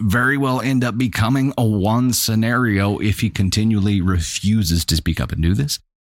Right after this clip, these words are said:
But right now, I feel like he's a two. He's on his way to a one, but he can prevent it. Now, mom, for taking advantage of him, knowing that he has a family of his own to support and her not speaking up and saying, "Hey,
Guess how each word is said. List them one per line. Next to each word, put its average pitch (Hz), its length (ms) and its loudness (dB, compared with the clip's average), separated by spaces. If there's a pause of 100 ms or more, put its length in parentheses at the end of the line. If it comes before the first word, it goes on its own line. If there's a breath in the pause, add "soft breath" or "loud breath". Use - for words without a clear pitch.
But 73 100 -4
right 82 260 -2
now, 85 460 -2 (500)
I - 20 -20
feel 73 100 -2
like 76 100 -4
he's 82 120 2
a 80 40 0
two. 62 360 -4 (320)
He's - 80 -4
on 78 100 2
his 90 120 2
way 123 140 0
to 82 180 0
a - 20 0
one, 80 540 0
but 90 100 -2
he 82 80 2
can 95 160 0
prevent 101 320 0
it. - 220 -6 (400)
Now, 90 160 0
mom, 120 840 0 (440)
for 110 120 -2
taking 123 340 0
advantage 113 400 0
of 92 120 0
him, 90 320 2
knowing 139 580 2
that 107 140 0
he 127 240 2
has 123 260 2
a 110 60 -2
family 110 380 0
of 95 100 0
his 98 180 0
own 127 260 0
to 101 160 2
support 127 760 -2 (100)
and 104 140 2
her 123 200 2
not 135 220 -2
speaking 127 440 -2
up 131 380 -4 (220)
and 107 160 0
saying, 101 400 0
"Hey, 87 420 0